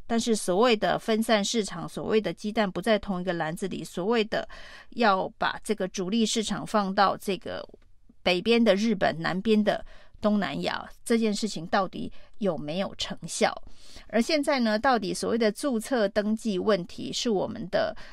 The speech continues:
呃，农产品、食品相关的检疫过于松散，啊，没有办法符合国际标准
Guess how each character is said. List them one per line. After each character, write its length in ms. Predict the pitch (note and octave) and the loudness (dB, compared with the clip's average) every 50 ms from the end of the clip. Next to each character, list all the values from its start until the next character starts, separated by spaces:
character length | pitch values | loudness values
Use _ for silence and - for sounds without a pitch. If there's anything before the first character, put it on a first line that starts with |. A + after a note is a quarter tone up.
| - - | -16 -16
呃， 120 | - - F#3+ | -8 -4 -2
农 140 | F#3+ F#3+ A3 | 0 0 0
产 220 | A3 A#3+ G3 G3 | 0 0 0 0
品、 220 | A3 G#3+ G#3+ - - | 2 0 0 0 -2
食 240 | - - F#3+ F#3 | -2 0 0 0
品 200 | G#3+ - G#3 D3+ | 0 -2 -4 -4
相 240 | E3 - G#3+ G#3 G#3+ | -2 0 0 0 2
关 300 | G#3+ - G3+ G3+ G#3 G#3+ G#3+ | 2 4 4 4 2 0 0
的 300 | - G3 - - - - - - _ | 0 0 -2 -2 -4 -10 -14 -16 _
检 320 | - A3 G#3+ F3+ D#3+ C#3+ A#3 - | 0 4 4 4 4 2 -2 -2
疫 260 | B3 B3+ A3 D#3 - - - - | 0 0 0 0 -2 -8 -18 -4
过 220 | - C4+ B3 G#3 | 2 4 6 6
于 160 | F#3+ F3+ F3+ | 6 4 0
松 320 | F#3+ - - A#3 G#3+ A3+ A#3+ | -2 0 2 2 4 4 2
散， 260 | - - B2+ - - - - - - - - - - - - | 2 0 0 -2 -4 -10 -12 -12 -14 -14 -16 -18 -20 -16 -8
啊， 180 | - F#3 F#3 | -4 -2 0
没 120 | F3+ G3+ B3 | 2 4 4
有 80 | B3+ | 4
办 160 | G#3+ A#3 A3 | 4 4 2
法 160 | G#3+ F#3 F3 F3+ | 2 2 -2 -2
符 220 | - - F3+ F3 | -4 -6 -8 -6
合 180 | - - F3 E3+ | -4 -4 -6 -6
国 180 | - - F3 G3+ | -4 -2 -2 -2
际 180 | - B3+ A#3 | 0 0 0
标 240 | G#3 A3+ A3 A3 A3 | 2 4 4 4 4
准 160 | A3 - - | 2 -2 -8